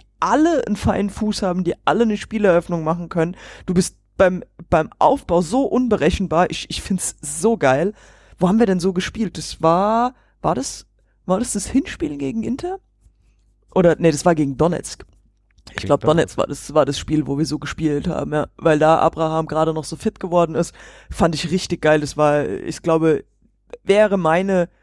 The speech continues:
Speaker 1: meine Lieblingsaufstellung. Aber Hasebe alt, Hasebe nicht mehr so oft Spiele sechs.
Speaker 2: Ja, wobei, also wie gesagt, Hasebe ist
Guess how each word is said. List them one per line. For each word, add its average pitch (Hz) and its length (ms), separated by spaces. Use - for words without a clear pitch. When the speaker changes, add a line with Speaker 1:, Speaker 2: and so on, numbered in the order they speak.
Speaker 1:
meine 160 300
Lieblingsaufstellung. 139 920
Aber 139 300
Hasebe 185 460
alt, 220 260
Hasebe 185 420
nicht 196 200
mehr 202 120
so 175 140
oft - 160
Spiele 190 260
sechs. 147 340
Speaker 2:
Ja, 127 480
wobei, 98 440
also 87 200
wie 92 80
gesagt, 92 300
Hasebe 90 360
ist - 500